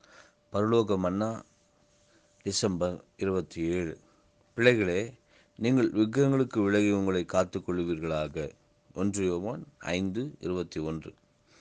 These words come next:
நாம் நம்முடைய நம்பிக்கையை நம் தலைவர்கள் பேரில் வைக்காமல் தேவன் பேரில் வைக்க வேண்டும். நாம் முற்றிலும் நம்மை நடத்துபவர்களின் பேரில் நம்பிக்கையற்றவர்களாக இருக்கும்படி அல்ல, முற்காலங்களிலும் தற்காலங்களிலும்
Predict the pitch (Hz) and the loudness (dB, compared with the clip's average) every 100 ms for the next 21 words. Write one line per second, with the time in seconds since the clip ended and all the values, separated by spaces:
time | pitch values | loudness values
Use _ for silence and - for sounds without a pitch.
0 | - - - _ - 127 156 92 110 120 | -20 -20 -20 _ -2 2 2 2 2 2
1 | 120 117 110 110 120 - 120 117 113 - | 2 4 2 0 -2 0 0 0 -2 -10
2 | _ _ 92 95 90 82 - 98 107 107 | _ _ -6 -4 -4 -8 -4 4 4 6
3 | 101 98 87 98 95 90 90 - 85 82 | 2 0 0 0 2 0 -4 -2 -2 0
4 | 104 127 - _ _ _ _ _ 90 117 | -2 -4 -12 _ _ _ _ _ 0 6
5 | 147 156 139 117 104 92 92 - 85 82 | 6 6 4 2 2 2 -2 -2 -2 -2
6 | 80 82 - - _ 87 85 85 101 - | -4 -8 -10 -20 _ -6 -4 -4 -6 -4
7 | 117 90 101 123 - - - - 98 101 | -2 -2 -4 -6 -18 -20 -20 -6 -2 0
8 | 95 98 120 131 135 120 113 107 101 95 | 2 2 2 0 -2 2 4 4 2 0
9 | - 90 87 123 135 104 95 101 104 104 | -2 -2 0 -4 -8 -6 -4 -2 -2 0
10 | 92 - 123 110 98 87 85 90 - 87 | 0 0 -2 0 2 2 2 -2 -4 -6
11 | 82 82 78 82 85 135 - _ _ _ | -4 -2 -2 -2 0 0 -2 _ _ _
12 | _ - - _ _ - 139 165 160 135 | _ -20 -20 _ _ 0 2 2 4 8
13 | 135 127 120 113 104 98 104 - 117 107 | 8 8 4 2 2 2 0 2 2 2
14 | 104 101 98 95 | 2 0 0 -2